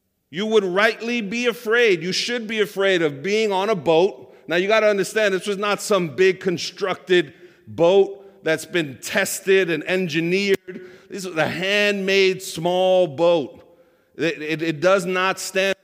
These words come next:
a chance with most winds and most storms. And yet they weren't afraid of that, but they were afraid of Jesus. There's something there that I wanna tease out.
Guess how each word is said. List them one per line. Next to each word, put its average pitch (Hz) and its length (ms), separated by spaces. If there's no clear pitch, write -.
a - 40
chance 190 440
with 156 160
most 160 440
winds 185 400
and 151 140
most 165 320
storms. 170 640
And 170 180
yet 190 200
they 185 140
weren't 233 420
afraid 220 540
of 165 200
that, 220 420
but 151 140
they 160 120
were 156 220
afraid 185 540
of 151 140
Jesus. 123 840
There's 156 200
something 185 560
there 127 300
that 127 100
I 131 40
wanna 147 280
tease 143 340
out. 104 260